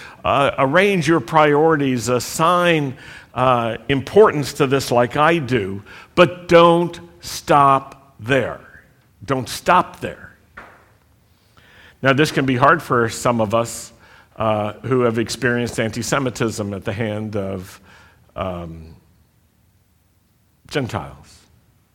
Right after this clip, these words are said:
And we may have in our hearts a wound that makes us disinterested in the well-being of other nationalities. And I think the Lord is saying, "Get over it.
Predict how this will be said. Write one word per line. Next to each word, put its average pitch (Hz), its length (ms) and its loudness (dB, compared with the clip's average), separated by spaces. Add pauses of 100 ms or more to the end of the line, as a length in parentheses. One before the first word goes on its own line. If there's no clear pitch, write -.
(1200)
And 113 240 -2
we 127 160 2
may 143 200 2
have 131 340 4
in 123 80 2
our 127 220 4
hearts 113 420 0
a 110 60 0
wound 123 540 -2 (560)
that 120 260 0
makes 127 380 0
us 120 500 0 (460)
disinterested 131 920 -2
in 113 120 -2
the 113 60 0
well-being 107 800 0 (440)
of 101 480 0
other 110 240 0
nationalities. 98 1120 -10 (600)
And 117 440 -2
I 120 100 4
think 120 220 -4
the - 80 -4
Lord 117 300 2
is 110 140 -4
saying, 107 480 -2 (160)
"Get 113 180 0
over 110 440 -2
it. - 240 -20